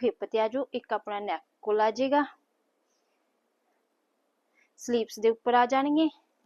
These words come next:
ਸਲੀਵਸ ਦੇ ਉੱਪਰ ਆ ਜਾਏਗਾ ਇੱਕ ਇੱਕ ਫਲਾਰ।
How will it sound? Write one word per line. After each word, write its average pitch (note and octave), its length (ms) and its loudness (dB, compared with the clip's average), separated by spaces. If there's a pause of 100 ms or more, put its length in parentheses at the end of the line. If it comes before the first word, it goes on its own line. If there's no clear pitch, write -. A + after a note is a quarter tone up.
(4000)
ਸਲੀਵਸ A3+ 360 -6
ਦੇ A#3 80 0
ਉੱਪਰ A3+ 240 -2
ਆ A#3+ 100 4
ਜਾਏਗਾ C4 260 -2
ਇੱਕ C4+ 140 -6
ਇੱਕ B3+ 160 -10
ਫਲਾਰ। C4 380 0